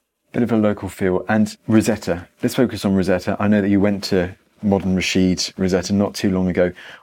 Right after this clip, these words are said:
Whereabouts are we talking with Rosetta in Egypt today?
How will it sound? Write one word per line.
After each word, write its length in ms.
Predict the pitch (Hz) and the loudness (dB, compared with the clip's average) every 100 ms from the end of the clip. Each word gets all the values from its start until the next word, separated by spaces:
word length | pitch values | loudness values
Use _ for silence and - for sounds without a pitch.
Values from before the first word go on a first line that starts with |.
| - | -4
Whereabouts 640 | 110 127 147 135 127 - | 2 2 2 0 -2 -2
are 80 | 117 | 0
we 160 | 107 104 | 0 -2
talking 560 | - 104 98 92 90 | -2 -4 -2 -4 -2
with 200 | 90 90 | -2 -4
Rosetta 800 | 95 90 92 92 - 87 87 95 _ _ _ | -4 -2 -2 -4 -6 -4 -6 -10 _ _ _
in 160 | 110 95 | -2 -2
Egypt 320 | 90 87 80 | -2 -6 -10
today? 380 | - 85 82 | -10 -10 -10